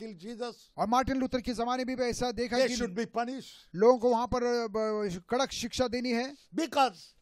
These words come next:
Speaker 1: why he said, because he was not born like this prophet।
Speaker 2: और क्योंकि ऐसे नबी के मुताबिक उसका जन्म नहीं था।
Speaker 1: He was a messenger, but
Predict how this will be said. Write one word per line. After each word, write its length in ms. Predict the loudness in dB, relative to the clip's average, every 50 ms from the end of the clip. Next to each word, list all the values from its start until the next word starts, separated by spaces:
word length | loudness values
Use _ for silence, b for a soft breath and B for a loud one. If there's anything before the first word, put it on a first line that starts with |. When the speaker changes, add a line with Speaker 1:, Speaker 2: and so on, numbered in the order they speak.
| _ _ -2
Speaker 1:
why 120 | 0 2 2
he 100 | 2 0
said, 260 | -4 -4 -2 -4 -4
because 320 | -4 -4 -8 -6 -4 -4 -4
he 120 | -6 -6
was 180 | -4 -4 -4 -4
not 220 | -4 -6 -6 -6
born 360 | -6 -6 -8 -6 -4 -4 -4
like 200 | -4 -4 -6 -6
this 160 | -6 -8 -14 -16
prophet। 180 | -14 -8 -4
Speaker 2:
और 80 | -4 -4
क्योंकि 300 | -2 -2 -2 -2 -2 -2
ऐसे 320 | 2 4 4 4 6 4
नबी 200 | 2 4 2 2
के 100 | 2 2
मुताबिक 400 | 2 2 4 4 2 0 2 0
उसका 180 | -2 0 0 0
जन्म 280 | 4 4 2 2 2
नहीं 160 | 0 -2 -2 -2
था। 100 | 0 2
Speaker 1:
He 120 | 2 4
was 200 | 4 4 4 4
a 140 | 4 2 4
messenger, 560 | 6 4 4 4 2 -4 -6 -6 -6 -8 -6
but 200 | -4 -2 -4 -4